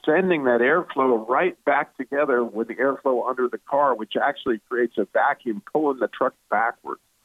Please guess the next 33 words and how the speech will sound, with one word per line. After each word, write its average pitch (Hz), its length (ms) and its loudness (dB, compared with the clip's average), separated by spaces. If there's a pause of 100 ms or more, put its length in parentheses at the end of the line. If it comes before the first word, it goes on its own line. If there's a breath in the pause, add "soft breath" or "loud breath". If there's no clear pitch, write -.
(280)
And 110 160 -6
so 139 120 2
by 127 180 4
leaving 156 420 2
the 127 80 2
tailgate 127 520 2
up, 151 260 2
in 104 100 -4
fact, 123 260 -2
you'll 113 220 -2
see 156 140 0
there's 113 200 0
a 117 40 -6
lot 117 160 0
of - 80 0
spoilers 156 540 0
on 110 120 -2
the 107 80 -2
back 120 320 0 (600)
of 135 180 -2
tailgates 131 500 2 (100)
these 123 260 0
days, 120 340 4 (180)
and 120 180 2
that's 139 200 0 (180)
in 127 140 0
an 117 100 0
effort 143 500 0
to 131 120 -2
get 143 300 0
that, 120 220 2 (500)
the 117 220 0
airflow 123 760 2